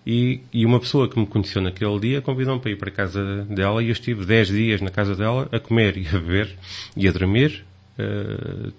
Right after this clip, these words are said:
tudo por convite, por, por convite e por boa vontade dessa,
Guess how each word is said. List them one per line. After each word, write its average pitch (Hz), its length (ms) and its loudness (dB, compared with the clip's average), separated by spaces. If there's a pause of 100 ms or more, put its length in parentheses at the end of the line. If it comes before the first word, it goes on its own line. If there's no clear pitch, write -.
tudo 113 240 0
por 107 160 -2
convite, 92 800 -2 (880)
por, 92 140 0
por - 240 -10
convite 107 340 0
e 110 40 0
por 95 140 -2
boa 98 180 2
vontade 90 460 -4
dessa, 90 380 -8